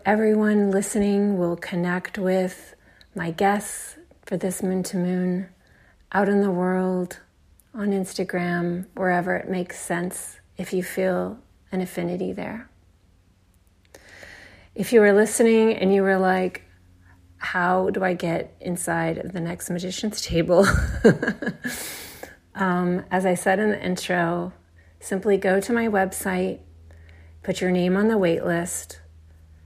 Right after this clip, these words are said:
and on March eleventh, I will send a link with the information that you need to, um, get the application sent in. And I will just take in the order received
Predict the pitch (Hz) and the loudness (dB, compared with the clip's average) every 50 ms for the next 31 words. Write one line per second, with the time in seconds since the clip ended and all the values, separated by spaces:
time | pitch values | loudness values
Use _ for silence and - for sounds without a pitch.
0 | - - - - - 180 180 180 170 170 170 175 170 170 165 170 170 - - - | -20 -20 -14 -8 -4 -2 -2 -2 0 0 0 0 0 0 0 -2 -2 -4 -10 -8
1 | - 196 214 208 196 180 165 185 180 180 180 - - - - _ _ - - 160 | -6 -2 2 2 2 2 2 2 0 -2 -4 -6 -10 -16 -18 _ _ -8 -6 -4
2 | 165 160 165 165 165 - 170 160 165 180 214 208 208 185 185 190 196 - - - | -4 -2 -4 -4 -4 -4 -4 -4 -2 -2 -2 -2 -2 -2 -2 -4 -6 -8 -12 -18
3 | - - _ _ _ _ _ _ - _ _ _ _ _ _ _ _ _ _ _ | -20 -20 _ _ _ _ _ _ -20 _ _ _ _ _ _ _ _ _ _ _
4 | _ - - 170 170 170 180 - - - - - - 165 170 - 170 165 170 - | _ -6 -4 -2 -2 -2 -4 -10 -16 -18 -18 -10 -6 -4 -4 -2 -4 -6 -4 -4
5 | 180 175 170 170 165 175 - - 185 180 185 190 185 175 160 - - 175 170 175 | -4 -2 -2 -4 -4 -4 -4 -4 -4 -4 -4 -4 -4 -4 -6 -6 -4 -4 -2 -2
6 | 175 165 165 180 180 - - - _ _ - - 175 170 170 170 175 175 180 202 | -4 -4 -6 -8 -12 -12 -18 -20 _ _ -12 -8 -6 -4 -4 -4 -6 -6 -6 -8
7 | 214 240 _ _ _ _ _ - - - _ _ _ _ - 277 262 - 190 185 | -10 -14 _ _ _ _ _ -14 -14 -14 _ _ _ _ -20 -20 -14 -8 -6 -4
8 | 160 165 185 170 170 - 202 196 - 202 180 180 - 196 196 202 - 226 214 214 | -4 -2 -2 -2 -2 -2 -6 -6 -4 -4 -6 -4 -4 -6 -6 -4 -4 -4 -4 -4
9 | 208 - 180 175 180 190 196 214 - - - - - - - - - - - - | -4 -4 -4 -4 -4 -4 -6 -8 -12 -16 -20 -20 -20 -20 -20 -20 -20 -20 -20 -20
10 | - - - - _ - - 185 185 180 - - - 175 185 190 190 196 208 190 | -20 -20 -20 -18 _ -2 0 2 2 2 2 2 4 4 4 4 4 2 2 0
11 | - 202 196 - - - - - 190 190 220 233 - - - 190 185 185 - - | 0 -2 -2 -4 -6 -6 -6 -2 0 0 0 0 -2 -4 -2 -2 -2 -2 0 2
12 | 185 185 185 180 190 190 185 180 185 180 - - - 170 185 214 240 254 - - | 2 4 4 4 4 2 2 2 -2 -4 -2 0 2 2 4 4 2 0 -4 -12
13 | - - | -18 -20